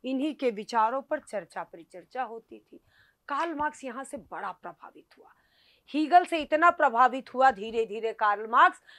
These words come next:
कि हीगल को जीवित करने लगा, हीगल के अनुसरण करने लगा और इसी यंग हेगलियांस का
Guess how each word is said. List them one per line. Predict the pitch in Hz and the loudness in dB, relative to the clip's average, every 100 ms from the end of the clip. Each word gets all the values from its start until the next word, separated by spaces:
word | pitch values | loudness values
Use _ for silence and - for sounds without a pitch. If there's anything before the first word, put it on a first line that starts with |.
| - - | -20 -4
कि | 311 | -2
हीगल | 208 294 277 359 359 | 0 -4 6 6 6
को | 339 339 | 2 0
जीवित | 196 269 247 262 | -2 -8 -6 -6
करने | - 226 226 220 | -2 -2 -2 0
लगा, | 220 269 | 4 4
हीगल | 202 226 240 285 | 4 -2 -2 -2
के | 277 277 | 0 -2
अनुसरण | 240 226 247 277 | -2 -4 -2 -2
करने | 285 254 220 214 | 0 0 0 -4
लगा | 202 202 262 320 - - _ - | -2 6 6 6 2 -20 _ 0
और | 277 359 | 0 0
इसी | - 302 - 392 359 262 | -4 -8 -2 0 0 2
यंग | 349 370 | 2 4
हेगलियांस | 320 247 277 240 262 277 311 339 - | 0 2 -2 -4 -2 4 4 2 -4
का | - 277 226 | 6 6 6